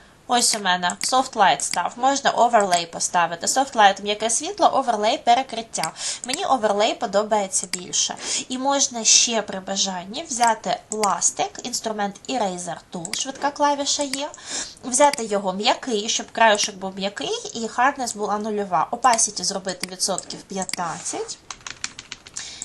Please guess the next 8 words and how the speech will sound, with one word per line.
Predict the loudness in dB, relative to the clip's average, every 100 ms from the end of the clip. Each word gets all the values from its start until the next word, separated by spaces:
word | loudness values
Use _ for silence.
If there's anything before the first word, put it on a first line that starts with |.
| -10
І | -4 4
далі | 8 8 8 2
ось | -2 -4
таким | -4 -6 -4
чином | -4 -2 -4 -6
трошечки | -6 -4 -2 -2 -2 -4 -6
по | -4
краях, | -4 -4 -4 0 0 0 -8